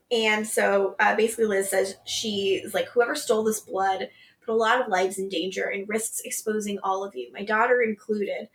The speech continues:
So who can you think of that wants blood that bad and would be so careless?" And, you know, we're, we're v-, clearly really, like, pointing to Elena. Like, the idea is that, like, maybe Elena, like, now that she no longer has her humanity, is being reckless.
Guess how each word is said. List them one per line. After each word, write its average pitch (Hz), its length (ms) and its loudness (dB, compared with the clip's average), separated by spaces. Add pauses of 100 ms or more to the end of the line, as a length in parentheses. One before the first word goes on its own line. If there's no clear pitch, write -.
(300)
So 214 460 0 (300)
who 277 100 -2
can 285 160 -8
you 269 100 -4
think 240 200 -2
of 208 180 2
that 196 160 0
wants 202 280 -2
blood 196 320 0
that - 240 0
bad - 400 -4
and 202 120 -4
would 190 120 0
be 202 160 -4
so 196 220 -4
careless?" - 680 -14 (840)
And, 190 400 2
you 214 160 2
know, - 260 0 (180)
we're, 220 320 4
we're 247 240 4
v-, 330 220 -4
clearly 302 360 2
really, 214 220 2
like, 190 200 -4
pointing 196 500 0
to - 240 0
Elena. - 380 0 (300)
Like, 214 120 -4
the 220 120 2
idea 185 240 4
is 170 60 -4
that, 185 140 2
like, 185 140 4
maybe 180 320 2
Elena, 185 500 2
like, 185 100 2
now 185 200 2
that 190 80 -2
she - 160 -8
no 240 120 4
longer 247 200 4
has 214 160 0
her - 140 -10
humanity, 185 580 2
is 196 100 -4
being 190 240 0
reckless. - 520 -4